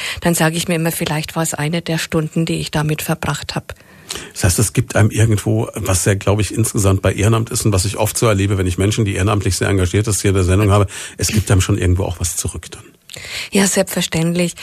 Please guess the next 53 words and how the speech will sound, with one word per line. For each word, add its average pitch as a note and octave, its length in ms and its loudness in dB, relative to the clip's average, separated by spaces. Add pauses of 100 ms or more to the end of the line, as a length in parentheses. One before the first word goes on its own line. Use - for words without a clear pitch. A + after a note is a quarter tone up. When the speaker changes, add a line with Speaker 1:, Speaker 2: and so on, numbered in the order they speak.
(200)
Speaker 1:
Ich F3+ 160 0
sehe G3 400 2
die, F#3+ 500 -2 (140)
die G3 80 0
Menschen, G3+ 540 0 (600)
die G3 360 0 (180)
vor - 200 -2
allen G3 180 2
Dingen G#3+ 280 -2
auch, E3+ 200 -4
die F#3 220 -6
in F3 100 -4
unserer E3 760 0
Gruppe E3 300 -2
sind, E3 440 -2 (280)
wie F3+ 120 0
es F3 100 -2
denen F3+ 380 0
geht. F#3 360 0
Und F3 320 -4
wenn F#3 140 0
du G#3 100 0
mit G#3 160 0
denen G#3 360 2
nur A3 240 0
mal A#3 120 0
ein A3 60 -4
bisschen A3 280 0
redest G3+ 600 0
und E3+ 380 -6
wenn F#3 160 0
du F3+ 280 -2 (140)
ein F3+ 220 -2
Ohr F#3+ 220 2
dafür G#3+ 440 0
hast - 260 -4
und F3+ 160 -6 (300)
wenn G3 160 0
du - 140 0
auch G3 220 -2
ihnen G3+ 280 0
ein F#3 60 -8
bisschen G3+ 260 -2
was F#3 180 -2
beantworten F#3+ 720 0
kannst D#3+ 360 -4
und F3 80 -2
ihnen F3+ 260 0
wieder F3+ 140 0
ein F3 40 -4
bisschen F#3 240 0
Mut F#3+ 340 0
machst, F3+ 360 -2